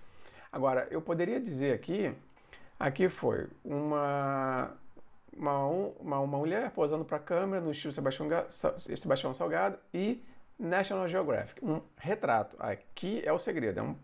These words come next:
retrato. E aí a tendência é, ah, eu usei também imagem de referência. Essa aqui é que é o negócio, mas eu não posso colocar essa imagem aqui, porque se eu abrir, vai dar droga, porque essa imagem de referência,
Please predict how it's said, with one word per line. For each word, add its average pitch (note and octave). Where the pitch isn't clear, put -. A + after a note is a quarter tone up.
retrato. -
E D3+
aí D3+
a F#3
tendência G#3
é, D3+
ah, C#3+
eu D#3
usei D#3+
também E3
imagem E3
de E3+
referência. D3+
Essa -
aqui -
é G3+
que G3
é -
o E3+
negócio, C3
mas B2
eu D#3
não E3+
posso D3
colocar -
essa -
imagem C3
aqui, D3+
porque D3+
se -
eu D3
abrir, C3+
vai C#3
dar C3+
droga, C3
porque -
essa B2+
imagem B2
de A#2
referência, C#3+